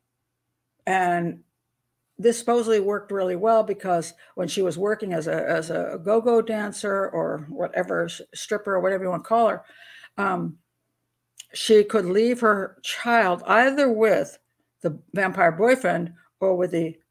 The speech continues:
ex-husband or estranged husband. And so the kid went up and down, you know.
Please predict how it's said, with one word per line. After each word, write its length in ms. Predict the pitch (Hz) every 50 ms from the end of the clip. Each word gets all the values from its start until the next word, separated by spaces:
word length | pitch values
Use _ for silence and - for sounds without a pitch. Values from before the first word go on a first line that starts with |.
| _ _ _ -
ex-husband 760 | 170 170 - - - - 226 233 220 226 - 170 156 151 -
or 160 | - 170 151
estranged 520 | 147 160 - - - 180 165 165 180 175 -
husband. 400 | 214 233 233 233 180 143 151 147 _ - - - - - -
And 160 | 185 190 170
so 100 | - 190
the 80 | 175
kid 180 | 180 - - 190
went 180 | 170 170 160 156
up 120 | 156 -
and 100 | 165 165
down, 260 | 156 147 147 143 160 _ - - _ _
you 80 | - 180
know. 140 | 156 127